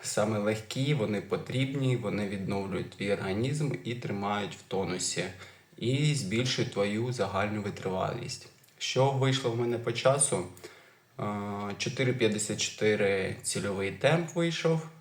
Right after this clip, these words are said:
М, середній пульс сто тридцять два, повністю анаеробне тренування, легке. Е,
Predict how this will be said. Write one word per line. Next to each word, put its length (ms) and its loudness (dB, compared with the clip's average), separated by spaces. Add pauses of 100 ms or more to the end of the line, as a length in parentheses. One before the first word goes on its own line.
(1080)
М, 480 -2
середній 540 6
пульс 400 0
сто 480 2
тридцять 440 -4
два, 500 2 (240)
повністю 800 -2 (140)
анаеробне 840 -2 (360)
тренування, 840 0 (680)
легке. 580 2 (840)
Е, 300 4